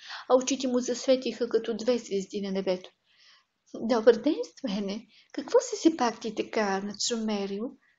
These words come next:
рече боюклийката. "Българска работа", отговори снахата ми. "Тия хора са научени да живеят като диви, а вземат за жени гъркини." "С-,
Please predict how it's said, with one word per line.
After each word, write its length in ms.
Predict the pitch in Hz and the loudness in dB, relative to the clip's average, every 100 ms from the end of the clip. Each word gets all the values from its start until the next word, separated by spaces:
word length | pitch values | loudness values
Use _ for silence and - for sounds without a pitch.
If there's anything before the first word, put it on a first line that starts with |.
| - | -6
рече 520 | 233 214 208 226 202 - | 2 2 4 2 2 2
боюклийката. 840 | 220 220 214 226 214 196 - - _ _ - - _ _ _ _ | 0 2 2 4 2 2 -4 -14 _ _ -20 -20 _ _ _ _
"Българска 580 | 508 508 226 220 - 240 | 10 10 8 2 4 6
работа", 360 | 220 214 240 - - - | 6 4 0 -14 -16 -10
отговори 540 | 233 240 233 214 208 | -6 -2 2 2 2
снахата 500 | 214 220 214 208 202 | -2 -6 -2 -4 -4
ми. 180 | 196 202 - - - | -8 -12 -20 -20 4
"Тия 180 | 508 | 6
хора 220 | 359 339 330 | 10 10 10
са 120 | 277 | 6
научени 380 | 269 285 262 240 | 4 4 2 2
да 60 | |
живеят 420 | 226 240 247 202 | 2 0 -2 -6
като 220 | - 220 233 | -6 -6 -4
диви, 500 | 254 233 214 226 214 | -2 -2 2 2 2
а 380 | 240 247 214 - - 82 | 2 4 2 2 0 -2
вземат 440 | - 240 247 208 202 | 0 6 6 4 -4
за 240 | 226 226 | -4 0
жени 320 | 233 226 220 - | 2 4 2 2
гъркини." 580 | 202 202 - - - - _ _ _ _ _ _ _ _ _ _ | 0 0 -4 -6 -6 -18 _ _ _ _ _ _ _ _ _ _
"С-, 260 | - - | -18 -18